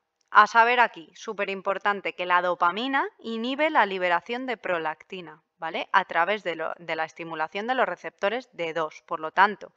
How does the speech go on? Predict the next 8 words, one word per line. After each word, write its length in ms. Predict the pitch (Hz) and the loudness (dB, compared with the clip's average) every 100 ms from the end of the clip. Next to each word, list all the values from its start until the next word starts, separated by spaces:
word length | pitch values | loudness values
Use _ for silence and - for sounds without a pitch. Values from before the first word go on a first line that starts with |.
| - - _ | -20 -20 _
si 180 | - 214 | -10 -4
yo 160 | 185 190 | -2 0
tengo 220 | 240 240 | 4 6
más 220 | 196 175 | 6 4
dopamina, 500 | 196 247 294 370 392 440 _ _ _ _ _ _ | 4 4 4 2 0 0 _ _ _ _ _ _
tengo 420 | - 277 311 359 - | 0 0 4 2 2
menos 500 | 202 208 220 190 170 | -6 -4 -2 -2 -6
prolactina. 800 | - 170 165 160 _ 165 165 220 | -10 -10 -8 -10 _ -16 -10 -10